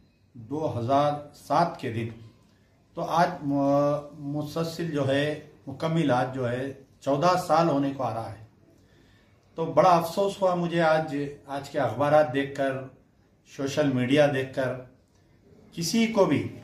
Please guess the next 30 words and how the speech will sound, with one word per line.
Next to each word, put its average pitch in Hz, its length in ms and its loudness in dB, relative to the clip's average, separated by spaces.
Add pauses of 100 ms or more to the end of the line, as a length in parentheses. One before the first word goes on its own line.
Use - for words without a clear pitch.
(680)
अ, 139 460 0
चाहे 156 220 6
कोई 175 320 0
मुस्लिम 170 420 -2
तंजीम 135 440 0 (460)
रहो 151 180 0
या 147 160 0
कोई 156 180 -6
मुस्लिम 143 420 -4
कायदीन 135 480 -2
रहो 120 460 -2 (800)
या 160 320 4
कोई 170 600 -2
उर्दू 135 300 -2
अखबार 143 440 4
रहो, 131 480 -4 (600)
ये 180 160 -6
किसी 196 400 -8
को 180 180 -6
भी 180 120 -6
जो 151 180 -2
है 165 400 0 (220)
मक्का 135 480 2
मस्जिद 160 480 -4
का 165 100 0
बम 143 240 -2
धमाका 131 440 -4
याद 135 420 -2
नहीं 120 180 -2
रहा। 117 240 -6